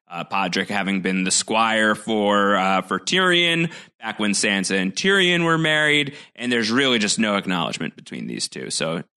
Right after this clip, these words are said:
justice for, uh, I don't know what you wanna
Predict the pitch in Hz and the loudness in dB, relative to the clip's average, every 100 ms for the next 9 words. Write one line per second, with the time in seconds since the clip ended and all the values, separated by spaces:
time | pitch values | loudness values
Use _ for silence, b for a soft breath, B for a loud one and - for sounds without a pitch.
0 | _ 127 139 135 127 - - 120 110 107 | _ -4 -2 0 0 0 -4 -2 2 2
1 | 104 101 98 95 95 120 - _ _ 101 | 2 2 2 0 -2 -6 -18 _ _ -4
2 | 95 90 90 - 98 95 92 90 90 | -2 -2 -6 -8 -6 -4 -2 -2 -2